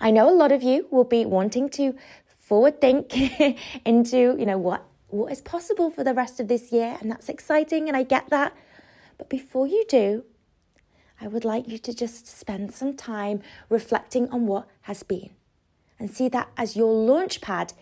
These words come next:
into something new. Okay, so sit down and pen and paper at hand, and I want you to really think back to twenty twenty-two.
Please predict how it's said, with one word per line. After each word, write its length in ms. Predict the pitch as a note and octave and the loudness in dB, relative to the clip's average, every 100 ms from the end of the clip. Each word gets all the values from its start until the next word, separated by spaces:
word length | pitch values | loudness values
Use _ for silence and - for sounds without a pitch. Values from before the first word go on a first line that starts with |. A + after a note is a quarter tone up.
| _ - | _ -2
into 420 | A3 B3 - B3 | 0 0 -6 -12
something 640 | - G3+ F#3+ - G3 F#3+ F#3 | -8 -6 -6 -8 -8 -8 -6
new. 180 | F3+ - - _ _ _ _ _ G3 | -8 -10 -18 _ _ _ _ _ -18
Okay, 320 | - G#3 F#3+ | -12 -8 -4
so 240 | - B3+ - - | 0 0 -2 -16
sit 320 | - - B4 | -10 -4 -2
down 420 | - A#3 F#3 G3 G3 _ _ - - - - - - - | -2 -4 -4 -6 -10 _ _ -20 -20 -20 -20 -20 -18 -2
and 420 | A#3+ A#3+ A#3+ A#3+ - _ - _ _ _ | 2 4 4 2 -4 _ -20 _ _ _
pen 180 | - C#4+ | -4 -2
and 100 | F#4+ | 0
paper 340 | D4+ D4+ D4+ | 0 -2 -2
at 120 | D4+ - | -4 -4
hand, 400 | G#3 F#3 F3+ F#3 - | -6 -6 -8 -10 -8
and 80 | A3 | -4
I 80 | |
want 240 | A3+ B3+ C#4 | 0 0 0
you 100 | C#4+ | -2
to 260 | - C#4 - | -2 -4 -2
really 280 | D#4 A#4 A#4 | 0 0 0
think 220 | D4+ C4+ | -4 -4
back 200 | A3+ - - | -6 -6 -6
to 60 | |
twenty 360 | A#3+ A3+ A3 G#3 | -6 -4 -6 -8
twenty-two. 640 | - G#3+ G#3 A3 - F3+ | -10 -8 -6 -10 -8 -8